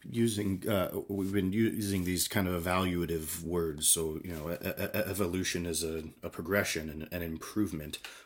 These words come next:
um, whi-, which, uh, I, I think the, the first thing that, uh, uh, I don't know if casual is the word, but some readers of Nietzsche might say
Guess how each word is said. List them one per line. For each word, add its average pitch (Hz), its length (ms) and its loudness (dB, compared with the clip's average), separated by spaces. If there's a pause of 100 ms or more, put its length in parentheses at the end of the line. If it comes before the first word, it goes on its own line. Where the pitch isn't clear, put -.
(100)
um, 92 280 4
whi-, 107 200 2
which, - 440 6
uh, 95 300 4 (680)
I, 101 80 6
I 98 200 4
think - 460 2
the, 90 220 2
the 92 140 2
first 135 400 8
thing 98 300 2
that, 90 200 4
uh, 85 640 -2
uh, 82 340 -2 (840)
I - 40 -6
don't 95 100 0
know 85 140 0
if 82 100 -4
casual 95 380 2
is 85 80 6
the - 80 -2
word, 80 320 -2
but 85 100 0
some 120 260 8
readers 98 340 4
of 82 120 -2
Nietzsche 92 340 0
might 85 280 -2
say 80 380 4